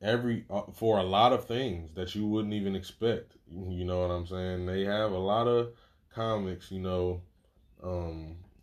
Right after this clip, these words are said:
that were made after movies too. So, you know, and there's comic books, you know, that were made and then movies were made off of those comic books. Like, a lot of people don't know that, um, a lot of people don't know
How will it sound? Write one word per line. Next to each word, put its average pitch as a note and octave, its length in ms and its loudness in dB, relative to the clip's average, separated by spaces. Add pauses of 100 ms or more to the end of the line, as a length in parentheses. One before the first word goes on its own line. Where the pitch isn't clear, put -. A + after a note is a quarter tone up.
(120)
that F#2 200 0
were F2 120 0
made G2 400 2
after F#2+ 320 -2
movies G2+ 600 0
too. G#2+ 380 0
So, F2 460 -4 (440)
you F#2 120 -6
know, F2+ 280 -2
and G#2 260 0
there's A2+ 240 2
comic A2+ 380 -2
books, A2 380 -2
you G2+ 140 -4
know, G#2+ 280 0
that G2+ 260 0
were G2 180 4
made G#2 480 2
and F#2+ 200 -4
then G2 140 0
movies G2+ 440 0
were F#2+ 120 -2
made G2+ 420 0
off F#2 260 -2
of F#2 80 -6
those F#2 200 -2
comic G2 380 -6
books. D#2 200 -14
Like, D#2+ 140 -8
a E2 60 -6
lot F#2+ 180 2
of F#2+ 80 -2
people F#2 220 -4
don't F2+ 280 -2
know F2+ 360 0 (380)
that, E2+ 420 -2
um, D#2 500 -10 (520)
a D#2+ 40 -8
lot F#2+ 160 2
of E2+ 60 -4
people F2+ 180 -4
don't F2 220 -2
know F2 360 -2